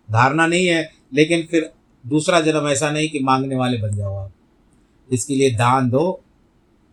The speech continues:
और अपने कर्म को सुधार दो। धन धान्य जो भी वस्तु दान करनी,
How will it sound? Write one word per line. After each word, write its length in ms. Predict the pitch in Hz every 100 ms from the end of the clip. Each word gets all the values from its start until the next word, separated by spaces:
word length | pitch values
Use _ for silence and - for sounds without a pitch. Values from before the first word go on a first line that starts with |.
| _
और 280 | 113 110 95 _ _ _ _ _ _ _ _ _ 113
अपने 220 | 127 131
कर्म 300 | - 127 127
को 120 | 120
सुधार 300 | 107 95 92
दो। 100 | - _ _ _ _ _ _ _ _ _ _ _ _ _ _ _ _ _ _ _ _ _ 104
धन 260 | 139 147
धान्य 320 | 127 135 139
जो 180 | 123 139
भी 140 | 151 131
वस्तु 260 | 120 135
दान 260 | 113 110 110
करनी, 280 | 107 98